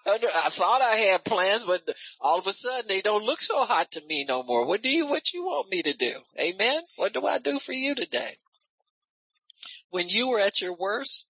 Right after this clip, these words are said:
God forgave you and gave you his best. That's the life of his son. Amen. And the, his shed blood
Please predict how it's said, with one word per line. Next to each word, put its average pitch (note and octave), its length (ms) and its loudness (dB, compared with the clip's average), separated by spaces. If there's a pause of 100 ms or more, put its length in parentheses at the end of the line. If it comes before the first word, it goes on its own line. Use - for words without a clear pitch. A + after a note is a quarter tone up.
God F#3 240 -2
forgave G3 560 0
you F3+ 240 2
and F3 160 -2
gave G#3 220 0
you A3+ 140 -4
his A3+ 200 0
best. - 640 -4 (180)
That's F#3 220 0
the E3+ 80 -4
life F3+ 340 -4
of G#3 140 -10
his G#3+ 160 0
son. F#3+ 360 -2 (800)
Amen. E3+ 480 0 (460)
And F3 220 -2
the, - 80 2
his A3+ 280 2
shed A3+ 440 4
blood G3 260 2